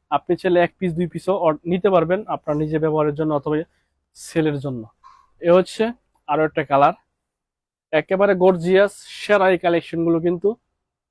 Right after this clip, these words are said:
আপনি চাইলেই খুব দ্রুত অর্ডার করতে পারেন। যেটা পছন্দ হবে সেটা নিতে পারবেন, আগে চেক করবেন, তারপর প্রোডাক্ট রাখবেন। মাত্র এগারোশো নব্বই টাকায় পেয়ে যাচ্ছেন অফার প্রাইসে।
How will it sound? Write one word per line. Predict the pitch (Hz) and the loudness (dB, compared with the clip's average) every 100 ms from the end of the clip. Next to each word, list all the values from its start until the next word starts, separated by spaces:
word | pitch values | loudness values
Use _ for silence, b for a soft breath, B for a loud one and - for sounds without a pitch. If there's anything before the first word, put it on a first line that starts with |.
| _ _ _ _ _ _ _ _ _ _ _ - | _ _ _ _ _ _ _ _ _ _ _ -8
আপনি | 147 170 | -4 -4
চাইলেই | - 185 196 226 | 2 2 4 2
খুব | 240 - 165 | 0 -2 0
দ্রুত | 160 175 180 | 6 8 8
অর্ডার | 160 151 | 8 8
করতে | 151 - 139 | 4 2 0
পারেন। | 127 110 - _ _ - | 0 -2 -8 _ _ -14
যেটা | 139 165 180 | -2 4 4
পছন্দ | 180 180 196 196 | 2 -2 -2 0
হবে | 208 | -2
সেটা | - 180 | -2 -4
নিতে | 175 180 | -2 0
পারবেন, | 180 180 233 - _ _ _ _ _ | 0 0 -2 -6 _ _ _ _ _
আগে | 156 175 180 | 0 0 2
চেক | 185 180 | 0 0
করবেন, | 196 202 214 247 - _ _ _ _ _ | 0 0 0 -4 -10 _ _ _ _ _
তারপর | 147 143 - 156 | -2 -2 -2 -2
প্রোডাক্ট | 165 156 - | -2 -4 -4
রাখবেন। | 131 127 113 - _ _ _ _ _ _ _ _ _ _ 135 | -6 -6 -12 -16 _ _ _ _ _ _ _ _ _ _ -2
মাত্র | 151 - 185 | 0 2 2
এগারোশো | 175 180 175 185 | 4 4 2 0
নব্বই | 185 185 202 | 2 4 4
টাকায় | 208 196 185 | 4 2 2
পেয়ে | 185 | 0
যাচ্ছেন | 180 180 | -2 0
অফার | 151 135 147 | 0 0 -2
প্রাইসে। | - 123 113 | -4 -6 -8